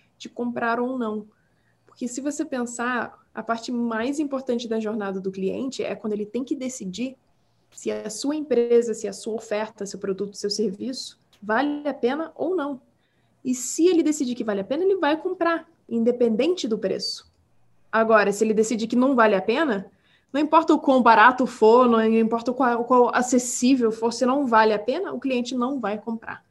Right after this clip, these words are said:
Então, a Worthix foca nesse momento da jornada do cliente, no momento da decisão, e a gente consegue analisar e apresentar para as empresas por que que eles valem a pena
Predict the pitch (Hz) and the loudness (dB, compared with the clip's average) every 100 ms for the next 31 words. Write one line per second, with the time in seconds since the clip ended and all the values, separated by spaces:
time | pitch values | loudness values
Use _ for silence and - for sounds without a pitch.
0 | _ _ _ - - 247 254 262 254 233 | _ _ _ -20 -4 -2 2 4 6 6
1 | 220 254 285 233 233 - - - 233 247 | 8 6 6 2 0 -10 -10 -2 -2 0
2 | 254 254 277 294 254 240 240 247 247 240 | 2 2 2 -2 0 0 -2 -2 0 2
3 | 233 226 214 220 226 214 220 247 - 269 | 0 0 -4 -4 -2 0 -2 -4 -10 -14
4 | _ - 226 226 220 220 233 226 220 185 | _ -6 -2 0 0 -2 0 0 0 2
5 | 220 285 - 269 214 196 254 392 - 247 | 2 2 0 -2 0 -2 -2 -8 0 4
6 | 233 240 240 254 247 - 226 247 269 226 | 6 4 -4 -6 -6 -2 0 0 0 2
7 | 202 202 - _ _ _ - 233 233 233 | 0 0 -18 _ _ _ -2 0 0 -2
8 | 202 196 214 247 349 - 254 247 226 233 | -2 2 2 2 -4 -4 0 2 2 6
9 | 240 233 220 226 240 269 247 233 220 214 | 6 6 0 0 0 0 2 2 0 -2
10 | 233 269 226 214 - _ _ - - 320 | 2 2 2 -2 -4 _ _ -16 6 6
11 | 320 - 392 392 381 294 277 254 240 226 | 6 10 10 10 8 8 6 6 4 2
12 | 226 208 190 | 2 2 2